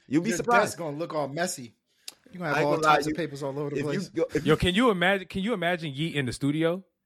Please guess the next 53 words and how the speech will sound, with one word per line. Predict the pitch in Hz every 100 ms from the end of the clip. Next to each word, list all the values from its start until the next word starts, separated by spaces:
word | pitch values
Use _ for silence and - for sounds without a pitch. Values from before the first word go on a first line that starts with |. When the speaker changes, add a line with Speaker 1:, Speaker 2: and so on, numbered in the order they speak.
| _
Speaker 1:
Bro, | 92 123
it's | 104
Speaker 3:
Bro, | - 147
Speaker 1:
crazy. | 127 -
There's | 147
Speaker 3:
that | 180
joint | 170
Speaker 1:
video. | 196 185
Speaker 3:
probably | 175 170
looked | 170
like, | 170 151 - _ _ _ _ _ _ -
oh, | 143
for, | 156 175
I | 143
gotta | 175 165
see | - 151
it. | 113 _ -
I | 131
gotta | 156
Speaker 1:
I |
Speaker 3:
see | 185
Speaker 1:
mean, | 196
Speaker 3:
it. | 175
Speaker 1:
I'm | 190
not | 180
sitting | 175 175 160
here | 151 139 -
acting | 139 131
like | 127 113
he's, | 120 123 104
like, | 107 90
Jay-Z | 95 117 110 95 113 92
and | 87 98
he's, | 104
like, | 98 92 -
rapping | 87 87 104 104 98 85
ver-, | 101 113
like, | 101 92
a |
whole | 95 113
bunch | 113
of | 104
verses | 95 107 104
off | 101 101
the | 90
dome. | 87 98 98 80 _ - _ -
But | 127
what | 131 131
I'm | 127
saying | - 139 139 127
is, | 113 101
like, | 104 98 92 - _ _ _ _ - _ _ _ _ _ _ _ _ _ _ _ _
yo, | 101 131 131 90